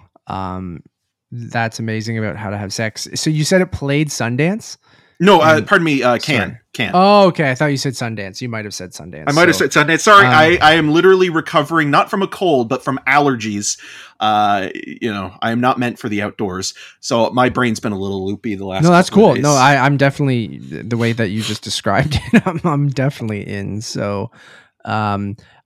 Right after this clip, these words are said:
Speaker 1: I wanna say, uh, Mimang, um, is one of them, um, that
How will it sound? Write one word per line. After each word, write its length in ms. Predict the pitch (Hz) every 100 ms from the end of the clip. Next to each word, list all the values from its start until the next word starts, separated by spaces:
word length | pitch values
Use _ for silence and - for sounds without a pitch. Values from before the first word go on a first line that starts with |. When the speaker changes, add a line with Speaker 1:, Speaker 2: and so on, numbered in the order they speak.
| -
Speaker 1:
I 160 | 139
wanna 180 | 156 160
say, 300 | 151 165 143
uh, 200 | - 117
Mimang, 840 | 113 120 143 170 190 214 226 226 -
um, 640 | 170 151 156 160 160 160 -
is 180 | 160 151
one 160 | 160
of 80 | 170
them, 380 | 180 185 196 208
um, 720 | 127 120 117 117 117 110 58 123
that 380 | 120 110 107